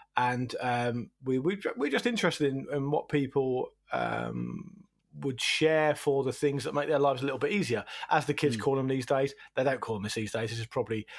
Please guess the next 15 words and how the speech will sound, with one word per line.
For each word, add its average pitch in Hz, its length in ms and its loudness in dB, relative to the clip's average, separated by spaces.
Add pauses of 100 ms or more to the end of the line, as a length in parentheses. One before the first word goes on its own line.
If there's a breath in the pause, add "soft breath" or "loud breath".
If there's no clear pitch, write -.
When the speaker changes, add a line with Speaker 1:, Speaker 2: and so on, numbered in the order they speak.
(120 loud breath)
Speaker 1:
an 123 100 -6
old-fashioned 127 560 0
old 123 220 0
man 131 160 2
thing 123 160 0
to 107 80 -4
say, 117 220 -4 (100)
<laughs> - 100 -20
but 147 140 2
life 180 380 6
hacks, - 420 -2
right? 139 180 4
Speaker 2:
Life 165 400 4
Speaker 1:
And 160 340 6
Speaker 2:
hacks. - 300 -4